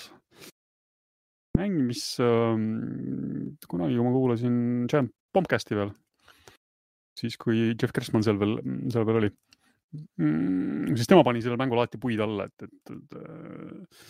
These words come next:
lihtsalt tekkis, tekkis sihuke kerge masohhistlik huvi, et noh, kui halb on siis halb mäng, mis saab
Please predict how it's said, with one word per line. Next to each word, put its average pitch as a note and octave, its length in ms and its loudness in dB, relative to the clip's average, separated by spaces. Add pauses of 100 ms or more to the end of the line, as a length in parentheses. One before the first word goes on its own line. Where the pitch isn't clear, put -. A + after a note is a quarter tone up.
(960)
lihtsalt A3 420 2
tekkis, - 340 -6
tekkis - 480 -4
sihuke - 320 -6
kerge D3+ 880 -2
masohhistlik A#2+ 640 -6
huvi, B2+ 320 0
et - 80 -8
noh, C3+ 160 0
kui C#3 240 2
halb B2 320 2
on A#2+ 160 0
siis G#2+ 160 -2
halb A2 180 2
mäng, G#2 300 -2
mis - 160 -8
saab G2+ 320 -2